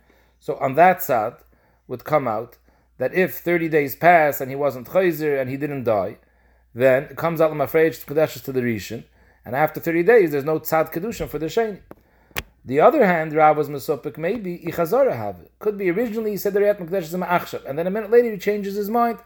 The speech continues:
and he says La'achar Shloshim Yoim, meaning I don't want the Kedushin to be Chal Ma'achshav. I want it to be Chal La'achar Lamed Yoim. In that case, the second person's Kedushin would be Chal Lagamri, and it would be La'olam Mekdesh L'Sheni.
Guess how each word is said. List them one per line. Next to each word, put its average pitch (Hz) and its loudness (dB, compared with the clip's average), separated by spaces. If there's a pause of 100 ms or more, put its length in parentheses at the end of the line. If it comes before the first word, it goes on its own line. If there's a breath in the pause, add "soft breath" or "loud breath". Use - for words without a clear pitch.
(400 soft breath)
and 160 -8
he 165 -8
says 208 0
La'achar 190 0
Shloshim 208 -2
Yoim, 233 2
meaning 220 -2
I 185 2
don't 220 4
want 302 4
the 190 -6
Kedushin 151 -8
to 135 -14
be 135 -10
Chal 131 -2
Ma'achshav. 117 -6 (400 soft breath)
I - -12
want 135 -2
it - -12
to 139 -12
be 147 -6
Chal 156 6
La'achar 160 2
Lamed 170 0
Yoim. 220 2 (120)
In 117 -12
that 196 2
case, 151 -6 (380 soft breath)
the 120 -12
second 175 -2
person's 160 -4
Kedushin 165 -4
would 151 -6
be 147 -4
Chal 151 4
Lagamri, 131 2 (340 soft breath)
and 135 -8
it 139 -2
would 139 -2
be 160 2
La'olam 160 2
Mekdesh 156 -4
L'Sheni. 226 -2